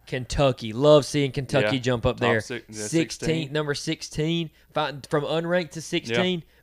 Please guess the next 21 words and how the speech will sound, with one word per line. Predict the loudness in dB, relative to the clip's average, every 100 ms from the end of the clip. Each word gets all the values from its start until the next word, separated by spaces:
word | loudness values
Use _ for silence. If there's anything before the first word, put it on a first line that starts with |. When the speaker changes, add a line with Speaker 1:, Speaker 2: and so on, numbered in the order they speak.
| -8
Speaker 1:
big | 0 0 0 -2
jump. | 0 0 -2
Auburn | 2 4 6 4 2
jumps, | 4 4 4 -2 -18 _ _ 0
eighteen. | 0 0 -2 0 -2 -4 -12
Wake | 0 4 4 2
Forest | 0 0 0 -4
is | -6
now | -2 0
in | -2
the |
top | -4 -4 -4
twenty | -6 -6 -2
as | -2 0
an |
Speaker 2:
Yeah. | -2
Speaker 1:
undefeated | -2 -6 -6 -4
A | -4
C | -4 -8
C | -8 -8
team. | -6 -6